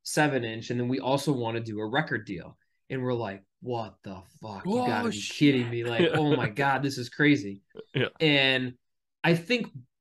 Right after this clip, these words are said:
Speaker 1: part of the reason we knew a little bit about Drive-Thru is because at the time they had this band called Cousin Oliver, who was, like, a
Speaker 2: Okay.
Speaker 1: ska punk band.
Speaker 2: Mm-hmm.
Speaker 1: Um, and we had heard some of their songs on comps and stuff. Um, but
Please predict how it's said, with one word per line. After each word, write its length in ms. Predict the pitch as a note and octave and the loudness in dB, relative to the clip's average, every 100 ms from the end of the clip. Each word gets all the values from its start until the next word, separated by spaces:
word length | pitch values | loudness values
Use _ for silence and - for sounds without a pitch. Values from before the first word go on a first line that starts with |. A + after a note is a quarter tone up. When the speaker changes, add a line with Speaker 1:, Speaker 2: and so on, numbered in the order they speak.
| _ | _
Speaker 1:
part 400 | - - A#3 B3+ | -14 -4 0 0
of 140 | A3+ A3 | 0 -4
the 80 | |
reason 480 | G#3 G#3+ F#3+ G3 F#3 | -4 -2 0 2 2
we 160 | E3+ F3+ | 2 2
knew 480 | E3+ F3+ F3 E3+ - | 4 8 8 6 -2
a 100 | D3 | -6
little 460 | C#3 C#3 D#3+ F3+ F3 | -4 2 6 8 8
bit 180 | F3+ | 6
about 280 | F3+ F3 E3 | 2 0 -2
Drive-Thru 400 | D#3 E3+ F3 F3+ | -2 -4 -2 0
is 140 | D#3+ C#3 | 0 0
because 280 | C#3+ D3 | -2 -2
at 80 | C3 | -2
the 80 | B2+ | -4
time 340 | - D3+ D#3+ D#3+ | -6 -2 0 0
they 80 | |
had 180 | C#3+ C#3 | 0 -2
this 140 | B2+ A#2 | -4 -6
band 340 | B2+ A#2+ A#2 | -4 -4 -4
called 300 | A#2+ G#2 G#2 | -6 -8 -10
Cousin 320 | - A#2+ A2+ | -6 -6 -4
Oliver, 540 | G#2 G2+ B2 C#3+ E3 D#3+ | -4 -4 -4 -2 -2 0
who 80 | C#3 | -2
was, 180 | B2 | -2
like, 160 | A#2+ A#2 | -2 -2
a 60 | B2+ | -2
Speaker 2:
Okay. 60 | |
Speaker 1:
ska 520 | - - A2 A2 A2 - | -4 -6 -2 -2 -2 -6
punk 320 | - A#2+ A#2+ | -8 -6 -4
band. 440 | - C#3 D#3+ E3+ E3 | -4 -2 -2 -2 -4
Speaker 2:
Mm-hmm. 200 | A2 C3+ - _ _ - | -4 -4 -8 _ _ -6
Speaker 1:
Um, 320 | A#2+ A#2+ B2 | -4 -2 0
and 160 | D#3 D#3 | 4 6
we 120 | F3 | 6
had 80 | D3+ | 6
heard 260 | A3 G#3 | 0 -2
some 180 | - F3 | -2 0
of 80 | D#3+ | 2
their 140 | C#3+ | 0
songs 420 | C#3+ C#3+ C3+ B2+ | -2 -6 -4 -4
on 200 | A#2+ G#2+ | -6 -8
comps 540 | - A#2 G2 G2 - - | -8 -8 -8 -10 -14 -14
and 180 | A#2 G#2+ | -12 -10
stuff. 440 | - - F#2 - _ _ _ _ _ _ - | -10 -8 -10 -10 _ _ _ _ _ _ -6
Um, 480 | A#2+ A2+ G#2+ G#2+ G2+ _ _ - | -2 -2 -4 -8 -14 _ _ -10
but 400 | C3+ D3+ C3 | 0 2 2